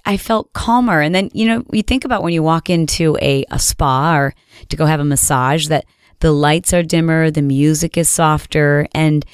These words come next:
that tends to make us feel more relaxed.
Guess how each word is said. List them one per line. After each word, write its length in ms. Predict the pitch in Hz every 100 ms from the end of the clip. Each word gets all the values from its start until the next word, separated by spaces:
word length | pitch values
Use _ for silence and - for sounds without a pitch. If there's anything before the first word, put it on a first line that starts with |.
| - -
that 360 | 139 165 170 -
tends 320 | 175 170 156
to 80 | 170
make 240 | 156 143
us 160 | 170 -
feel 280 | 147 139 143
more 260 | 143 131
relaxed. 800 | 127 135 214 302 - - - -